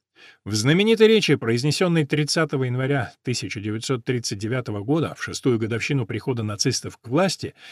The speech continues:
эта речь прославилась прежде всего из-за пророчества оратора о том, что возврат к войне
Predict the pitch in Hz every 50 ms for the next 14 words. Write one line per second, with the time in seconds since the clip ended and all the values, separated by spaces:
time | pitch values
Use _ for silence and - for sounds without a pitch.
0 | - - _ - 247 220 - 202 190 202 208 190 - - - - 151 147 - -
1 | 185 185 185 175 156 156 139 - - - 151 170 170 143 143 156 139 - 156 139
2 | 139 139 135 - 147 143 131 143 151 - - 135 131 131 147 147 139 - 147 131
3 | - - 143 127 127 135 139 131 123 139 123 120 120 120 170 180 180 165 143 -
4 | - 120 107 110 107 104 117 139 151 139 - - 131 123 120 127 156 180 190 180